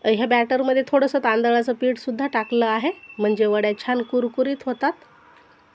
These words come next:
चवीलासुद्धा चांगल्या होतात. तर तांदळाचं पीठ नसलं तर नाही टाकलं तरी काय हरकत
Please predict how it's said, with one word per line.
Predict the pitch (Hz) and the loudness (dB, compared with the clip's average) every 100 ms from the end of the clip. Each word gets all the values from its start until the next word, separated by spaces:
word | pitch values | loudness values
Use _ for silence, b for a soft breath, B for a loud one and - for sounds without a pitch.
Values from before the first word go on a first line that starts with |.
| - | -2
चवीलासुद्धा | 226 226 233 233 240 214 | 2 4 2 0 -4 -4
चांगल्या | 254 226 220 247 | -4 -2 0 0
होतात. | 254 233 320 - - - - - - 960 - - - _ _ - - - - - | 0 0 -2 -2 -4 -4 -4 -6 -10 -10 -14 -18 -20 _ _ -20 -20 -20 -20 -12
तर | 202 - | -10 -2
तांदळाचं | 185 196 220 214 | 0 2 0 0
पीठ | 240 254 247 | -2 -2 0
नसलं | 247 233 254 240 | 0 0 0 0
तर | 247 | 0
नाही | 240 240 240 | 0 0 2
टाकलं | 240 233 240 240 | 0 0 -2 -2
तरी | 262 | -2
काय | 247 254 | -2 -2
हरकत | 269 240 | 0 -2